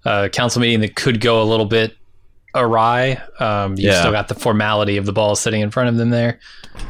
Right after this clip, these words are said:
Speaker 2: Makes
Speaker 1: I
Speaker 2: me
Speaker 1: like it.
Speaker 2: wonder what other procedures there'll be. Like, will some, like, a Lord Commander s-, take someone's ball to eject them?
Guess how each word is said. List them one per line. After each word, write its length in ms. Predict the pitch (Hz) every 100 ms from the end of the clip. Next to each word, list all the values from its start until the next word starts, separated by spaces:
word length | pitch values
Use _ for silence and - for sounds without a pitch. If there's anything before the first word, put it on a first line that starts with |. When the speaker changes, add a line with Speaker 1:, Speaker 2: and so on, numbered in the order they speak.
| - -
Speaker 2:
Makes 140 | 139
Speaker 1:
I 40 | 147
Speaker 2:
me 60 |
Speaker 1:
like 60 | 131
it. 20 |
Speaker 2:
wonder 220 | 127 120
what 200 | 113 113
other 240 | 113 110 110
procedures 580 | 104 - 107 90 92 87
there'll 160 | 85
be. 280 | 78 87 82
Like, 200 | 82 80
will 80 | 90
some, 240 | - 87
like, 200 | 95 90
a 40 | 92
Lord 280 | 101 107 95
Commander 340 | 107 104 98
s-, 140 | 92 -
take 240 | - 123
someone's 300 | 123 113 107
ball 520 | 90 107 110 113 110 - - - -
to 100 | 123
eject 460 | 98 92 113 - -
them? 440 | 117 113 113